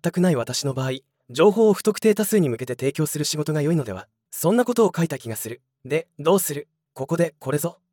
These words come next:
というものが即座に浮かんでくるならすでにやってる。とりあえず何かに手をつけてみよう。しばらくは対象を決めずに情報を文章化するスキルとツールを磨きます。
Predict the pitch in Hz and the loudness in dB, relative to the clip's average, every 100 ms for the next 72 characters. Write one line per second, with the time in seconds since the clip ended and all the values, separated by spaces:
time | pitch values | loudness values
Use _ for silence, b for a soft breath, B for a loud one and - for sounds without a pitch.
0 | _ - 180 202 220 214 185 - 185 196 | _ -2 2 4 4 4 2 0 0 0
1 | 147 110 143 151 - 156 123 90 - 127 | 2 0 -2 -2 -2 -2 -4 -6 -6 -4
2 | 117 101 - 131 - _ _ _ - 135 | -4 -4 -8 -12 -14 _ _ _ -6 2
3 | 190 208 156 143 214 196 156 175 165 - | 4 4 2 0 0 0 -2 0 -2 -4
4 | 170 113 107 113 _ _ _ - 160 220 | -6 -6 -8 -10 _ _ _ -2 4 4
5 | 208 147 120 151 - 196 185 196 180 165 | 4 0 2 0 2 2 2 2 4 2
6 | 139 151 165 165 151 170 190 180 175 185 | 2 0 2 2 2 2 0 -2 -2 -2
7 | 180 - 170 123 - 190 180 113 95 104 | -2 -4 -4 -6 0 2 4 2 -2 -8
8 | 113 - - | -8 -8 -10